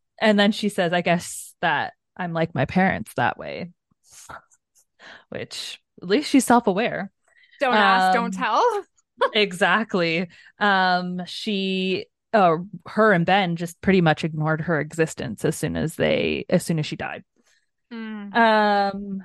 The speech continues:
Speaker 1: so she decides to call Waylon. She's wondering if maybe he thought that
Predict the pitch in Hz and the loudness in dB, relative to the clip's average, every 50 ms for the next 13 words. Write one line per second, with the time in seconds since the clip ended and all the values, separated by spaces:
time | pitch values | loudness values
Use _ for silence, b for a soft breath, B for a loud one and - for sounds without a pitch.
0 | _ - - - - - - 226 208 196 196 202 - - 220 190 202 - - 185 | _ -12 -10 -10 -6 2 6 6 8 8 8 6 4 4 2 2 2 4 4 4
1 | 175 196 190 - - - 196 - - - 226 277 330 349 311 196 165 151 127 135 | 4 2 0 -2 -4 -4 -4 -2 2 6 6 8 8 6 4 0 -4 -6 -6 -6
2 | 135 151 170 175 190 220 240 254 277 233 226 - - - 190 180 170 170 175 170 | -6 -6 -6 -2 0 0 0 0 0 -2 -6 -10 -10 -8 -6 -4 -4 -4 -6 -6
3 | 170 180 180 175 170 180 175 170 170 170 170 - - 165 - - 170 170 165 165 | -4 -4 -4 -2 -2 -2 -2 -2 -2 -2 -4 -4 -6 -8 -8 -6 -6 -6 -6 -6
4 | 165 170 165 156 165 170 170 175 170 _ _ _ _ _ _ _ _ - - 214 | -8 -10 -10 -10 -8 -8 -10 -10 -12 _ _ _ _ _ _ _ _ -6 -2 0
5 | 208 196 190 190 180 180 175 - _ - 214 220 247 247 - - _ - 170 147 | 2 4 6 6 6 4 2 -4 _ 2 4 4 6 4 2 0 _ -2 0 2
6 | 120 123 135 - | 2 2 0 0